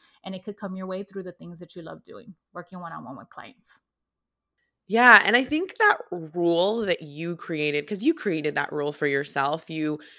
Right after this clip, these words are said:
Speaker 2: when, when I asked you, I'm like, "Okay, so what's gonna be the filter? Like, what exactly are you gonna know what to say yes or no to?"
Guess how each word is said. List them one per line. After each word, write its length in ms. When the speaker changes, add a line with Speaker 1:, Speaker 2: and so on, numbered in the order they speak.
Speaker 2:
when, 200
when 180
I 220
asked 400
you, 100
I'm 80
like, 140
"Okay, 240
so 120
what's 320
gonna 200
be 100
the 100
filter? 460
Like, 220
what 180
exactly 1040
are 120
you 100
gonna 180
know 360
what 180
to 100
say 200
yes 300
or 80
no 240
to?" 340